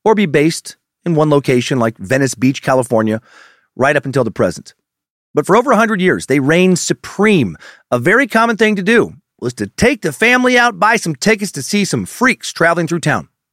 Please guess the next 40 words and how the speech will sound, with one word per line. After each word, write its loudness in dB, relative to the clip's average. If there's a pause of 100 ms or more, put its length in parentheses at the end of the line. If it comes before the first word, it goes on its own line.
(460)
Hopefully, 2 (560)
most 2
of 0
them 2
weren't 0
total 4
assholes -2 (360)
and -4
kept 0
their -2
finger 0
pointing 0
and -4
laughing -2
down 0
to -4
a -2
minimum. 0 (840)
One 0
of 2
the 2
main 2
people 0
responsible -2
for 0
arranging 2
and -2
popularizing 0
these -4
shows 0
was -2
someone 0
we've 0
already 0
talked -2
about -4
here -6
on -4
Time -4
Suck, -2